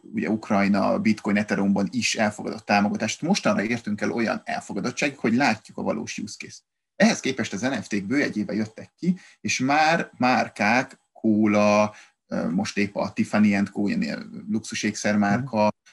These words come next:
Speaker 1: de Gucci, re-, rengetegnek van
Speaker 2: Nike.
Speaker 1: kollekciója. Nike, Adidas, és keresik az utat, hogy mi. Tehát valahol csak elmondhatod, hogy van egy olyanod, a Lamborghini-nek van talán egy néhány képből álló kollekciója, amit csak elmondhatod,
Speaker 2: Ja.
Speaker 1: hogy tiéd.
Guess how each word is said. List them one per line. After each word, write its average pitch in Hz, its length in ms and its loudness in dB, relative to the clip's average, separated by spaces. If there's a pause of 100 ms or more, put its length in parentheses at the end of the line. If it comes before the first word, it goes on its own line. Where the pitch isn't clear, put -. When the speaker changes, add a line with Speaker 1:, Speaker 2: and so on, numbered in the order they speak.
(140)
Speaker 1:
de - 160 -6
Gucci, 113 420 0
re-, 123 220 0
rengetegnek 113 600 2
van 113 140 6
Speaker 2:
Nike. 113 400 0
Speaker 1:
kollekciója. - 800 -6
Nike, 107 480 2 (120)
Adidas, 107 600 2 (360)
és - 220 -2 (120)
keresik 180 440 2
az 104 120 0
utat, 95 260 -4
hogy 104 220 -6
mi. 107 160 4
Tehát 107 240 -4
valahol 127 340 4
csak 107 160 -2
elmondhatod, 110 560 0
hogy - 220 -8
van 101 160 0
egy 92 220 -4
olyanod, 107 500 2 (280)
a - 100 -12
Lamborghini-nek 104 680 2
van 104 180 -2
talán 104 260 0
egy 98 220 -4
néhány 101 320 -2
képből 98 320 -6
álló 101 220 -4
kollekciója, 107 540 -6
amit 101 120 -4
csak - 120 -6
elmondhatod, 107 520 0
Speaker 2:
Ja. - 0 -
Speaker 1:
hogy 120 220 -14
tiéd. 214 260 -4